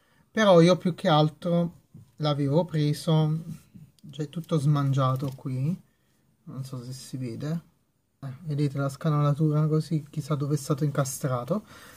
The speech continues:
Io l'avevo preso perché volevo farci questa cosa qui, con il telefono qua,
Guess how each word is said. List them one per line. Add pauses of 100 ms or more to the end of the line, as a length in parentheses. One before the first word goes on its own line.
(160)
Io
l'avevo
preso (140)
perché
volevo
farci (420)
questa
cosa
qui,
con
il
telefono
qua,